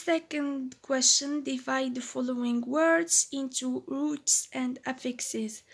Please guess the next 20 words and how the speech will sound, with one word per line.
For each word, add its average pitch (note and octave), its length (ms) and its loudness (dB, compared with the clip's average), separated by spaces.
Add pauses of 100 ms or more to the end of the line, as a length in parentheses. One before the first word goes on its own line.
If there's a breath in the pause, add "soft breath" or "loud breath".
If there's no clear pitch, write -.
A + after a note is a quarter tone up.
(380 loud breath)
L'affixes B3+ 540 -2
سوا B3 360 -2
prefix A#3+ 640 -4
ولا C4 280 -2
suffix. A#3 680 -4 (380)
يا B3+ 120 -2
أخي. A#3+ 160 -10 (680 loud breath)
استو C4+ 380 -2
عندكم C#4+ 520 -4
الورد C4 400 -2
الأولى B3+ 580 0
ethical، C#4 520 -4
الثانية D4 680 -4
researchers. B3 720 -2 (440 loud breath)
هنا D#4 100 0
اللي D#4+ 180 0
نعرفوها C4+ 760 -4 (1040)
ethic. B3 440 0 (280)
ethic D4+ 400 -2
هي، C4+ 280 -2